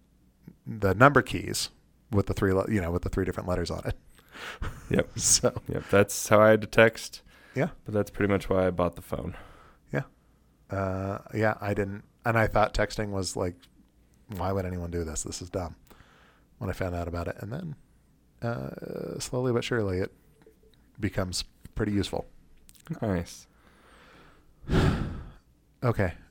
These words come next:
Speaker 1: Uh, any
Speaker 2: Anyway.
Speaker 1: more tangents right now?
Speaker 2: No, we can finish the list.
Speaker 1: <laughs> Okay. Next, uh, haven't seen this, but I'd like to. Parasite.
Speaker 2: Is this the Korean?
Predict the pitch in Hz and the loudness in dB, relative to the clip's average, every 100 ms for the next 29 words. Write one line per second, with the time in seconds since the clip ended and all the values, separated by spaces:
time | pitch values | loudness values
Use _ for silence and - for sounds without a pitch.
0 | - 107 104 104 104 104 104 90 - 123 | 0 2 4 4 2 4 6 6 4 2
1 | 123 135 156 143 143 143 _ - - - | 2 0 -2 -2 -2 -4 _ -20 -20 -8
2 | - 101 90 87 90 87 87 85 - - | 2 6 6 4 0 -2 0 0 -4 -4
3 | 87 87 90 90 113 - 226 - - 180 | 0 0 2 4 4 2 0 2 4 2
4 | - - - - 147 156 135 - - - | 2 -16 -16 -4 8 10 10 2 -8 2
5 | 120 113 113 113 117 127 135 127 - 104 | 10 12 12 12 10 10 4 4 6 6
6 | 95 107 - 98 92 120 104 92 90 - | 8 4 4 0 4 6 6 4 0 -2
7 | - - - - - - - 113 - - | -10 -20 -20 -20 -20 -10 -8 -6 -6 -6
8 | - 104 98 107 131 143 143 147 143 | -4 -2 0 -2 -2 -4 -4 -6 -8